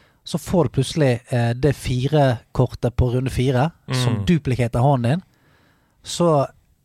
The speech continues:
Speaker 1: kan du plutselig smelle, eh, hvis du er heldig da, kan du smelle to sinnssyke kort i, i bordet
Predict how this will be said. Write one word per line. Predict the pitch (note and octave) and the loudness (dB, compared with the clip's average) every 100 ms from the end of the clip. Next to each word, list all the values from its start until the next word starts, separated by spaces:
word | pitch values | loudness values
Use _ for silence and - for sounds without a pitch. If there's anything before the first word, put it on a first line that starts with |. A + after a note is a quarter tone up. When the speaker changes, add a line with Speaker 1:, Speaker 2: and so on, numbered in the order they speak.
| _ - | _ -6
Speaker 1:
kan | - | -2
du | C#3 | -2
plutselig | - C#3 - F#3+ | 0 -2 0 -2
smelle, | - - B2 C#3+ D#3+ A#2 - _ _ - | -2 -2 -2 0 0 -2 -8 _ _ -4
eh, | B2+ A#2+ A#2 A2+ A2+ | -2 0 -2 -4 -4
hvis | C3+ | -2
du | - | 0
er | C3+ | 0
heldig | D3 E3 | 0 0
da, | B2+ D#3+ - _ _ _ _ _ - | 0 -2 -8 _ _ _ _ _ -2
kan | D#3+ | 0
du | D3+ | 0
smelle | - C#3 D3 | 0 0 0
to | - F3 C3 | 0 0 -2
sinnssyke | - - G3+ C3+ - A#2 | -2 0 0 -2 -6 -4
kort | B2 B2+ - | -2 -2 -2
i, | A#2+ A2 A2+ A#2 - | -4 -2 -2 -4 -4
i | |
bordet | C#3 C#3+ B2+ A#2 | 0 2 2 0